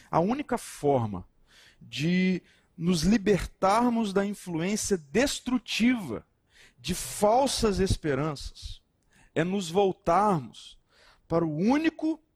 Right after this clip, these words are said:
e verdadeiro Deus." E aí talvez você ouça isso e fala assim: "Ué, mas agora você vai falar então de religião?" Não, eu não vou falar de religião. Eu vou falar de um Deus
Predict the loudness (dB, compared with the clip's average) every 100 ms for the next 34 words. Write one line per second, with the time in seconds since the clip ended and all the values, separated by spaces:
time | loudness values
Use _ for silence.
0 | _ -10 -2 0 2 0 0 -4 -2 -2
1 | -2 -4 -14 -16 -20 _ _ -4 -2 0
2 | 0 0 -4 -6 -2 -2 0 0 0 -2
3 | -2 -6 -8 -2 0 0 -4 -6 -2 -2
4 | -2 -4 -4 0 -2 -2 -6 -4 -2 -2
5 | -4 -10 -8 -4 -2 -2 -4 -4 -4 -4
6 | -10 -6 -4 -4 _ _ _ _ _ -20
7 | _ -10 -8 -4 -4 0 0 0 0 -2
8 | -2 -4 -6 -8 _ _ _ _ _ _
9 | -14 -2 -2 0 2 4 4 0 -6 -4
10 | 2 2 2 -4 -16 -18